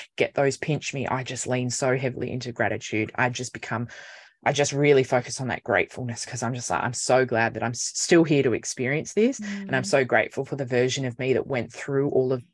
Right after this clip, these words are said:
Speaker 1: all of that, that I have in the last eighteen months to two years to really push me to be here.
Speaker 2: Mm.
Speaker 1: So I never take any of what I've got for granted. I never, I know this is not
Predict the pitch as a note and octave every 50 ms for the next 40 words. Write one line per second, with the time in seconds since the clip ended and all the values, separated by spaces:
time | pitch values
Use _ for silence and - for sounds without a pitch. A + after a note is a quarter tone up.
0 | _ - C#3+ C#3 D3+ D3+ C#3 - C#3 A#2+ - - _ _ _ _ _ _ - C#3
1 | - - - - C#3+ C#3+ C#3 C3 C3+ C3 B2+ B2 A#2+ B2 - - - C3 C3 B2+
2 | C3+ B2+ - - A#2 - - - A#2 - - C3+ C3 C3 C3+ C3 A#2+ - - -
3 | C3+ C3 A#2+ B2 A#2 - - D3+ D3+ - - - A#2+ A2 A#2 A#2 - - - -
4 | - - - - - E3+ G2+ G2+ A2 G#2 A#2 G2 G#2 G2 D#2+ - - - C#3+ C#3
5 | C#3 D3+ C#3 C#3+ D3 C#3 - - D3 C3+ B2+ - - B2+ B2+ C3 B2+ B2 A#2+ B2
6 | A#2+ B2 - - _ A#2+ B2 A#2+ - B2 - - - - C3+ B2+ A#2+ A2 G#2 G2+
7 | A2+ - - A#2 A2 - - D3+ D3+ D3 C#3 C3+ D3 C#3 C3 - - - - -
8 | - - _ - E3+ F3+ E3 D3+ D3+ D#3 D#3 D3+ C#3+ - - C#3 C3 - C#3+ B2+
9 | A#2 A#2+